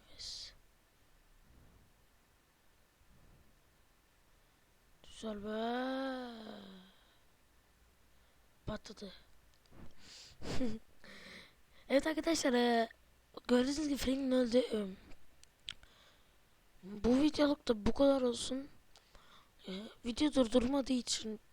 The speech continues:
öbürkü boyuta geçemedim. Bunu baştan söyleyeyim, kusura bakmayın. Ama olsun, tavşan olduk. E, sonra kimdi o? Jaguar, biz Jaguar mı o? Kim o? Kaplan mı?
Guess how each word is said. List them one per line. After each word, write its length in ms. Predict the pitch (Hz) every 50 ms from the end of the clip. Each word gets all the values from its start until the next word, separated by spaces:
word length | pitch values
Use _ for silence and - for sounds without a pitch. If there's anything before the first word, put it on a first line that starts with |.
| - _ _
öbürkü 480 | - 233 214 220 214 - - - - -
boyuta 320 | 233 220 220 - - 214
geçemedim. 760 | 214 202 - 233 220 - 262 269 262 254 226 254 262 269 277 - - - - - - - - - - -
Bunu 140 | - 220 220
baştan 280 | 220 214 208 - 220 208
söyleyeyim, 340 | - - 226 220 226 220
kusura 320 | 214 - - - 220 214 202
bakmayın. 440 | 214 233 - - 233 233 233 240 240 - - - - - - - - -
Ama 180 | - 277 285
olsun, 280 | 311 294 - 226 233 247 - -
tavşan 400 | - 254 233 240 - - 269 247
olduk. 400 | 226 208 202 - 220 - - - - - _ _ _ _ _ _ - - - - - - - - - - -
E, 260 | 220 214 214 208 208 - - - - - - - - - _ _ _ _
sonra 220 | - - 220 208
kimdi 300 | 196 - - 233 226 220
o? 140 | 220 220 226
Jaguar, 560 | 214 196 - 247 247 - 277 277 262 247 226
biz 260 | 220 233 202 - -
Jaguar 360 | - 220 220 214 226 247 247 233
mı 240 | 226 214 208 208
o? 80 | 202 196 - - - - - - _ _ _ _ _ -
Kim 140 | - 233
o? 60 | 220 - _
Kaplan 400 | - 240 233 - - 254 262 262
mı? 340 | 254 240 233 226 220 208